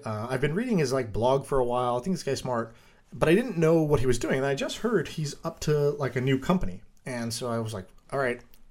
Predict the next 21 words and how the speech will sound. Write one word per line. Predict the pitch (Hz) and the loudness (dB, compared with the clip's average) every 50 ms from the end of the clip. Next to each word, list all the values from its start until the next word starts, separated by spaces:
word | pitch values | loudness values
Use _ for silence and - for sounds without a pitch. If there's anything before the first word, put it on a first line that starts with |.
| - - - - | -20 -20 -18 -14
s-, | - - - - - - | -14 -14 -14 -14 -12 -4
anytime | 151 156 185 175 185 185 | 0 2 4 4 4 4
there's | 175 160 - | 4 4 4
somebody | 170 160 165 165 143 | 4 2 4 2 2
who | 143 - | 2 0
I | 127 139 139 | 2 2 2
think | - 156 143 | 2 0 0
is | 151 127 117 | 0 -2 0
really, | 135 151 151 147 | 0 0 0 2
really | 143 143 143 143 | 2 0 0 0
interesting | 143 139 - - - 165 160 147 | -2 -4 -6 -6 -6 -4 -4 -2
and | 120 | -2
they're | 123 123 | -4 -2
doing | 123 151 156 151 | -2 -2 -2 -2
something, | 175 170 175 156 | -2 -4 -2 -2
I | 123 | -2
wanna | 120 120 120 117 | -2 -2 -2 0
know | 117 110 | 0 0
what | 104 107 | 0 0
it | 110 | -2
is." | 107 95 - | -4 -4 -6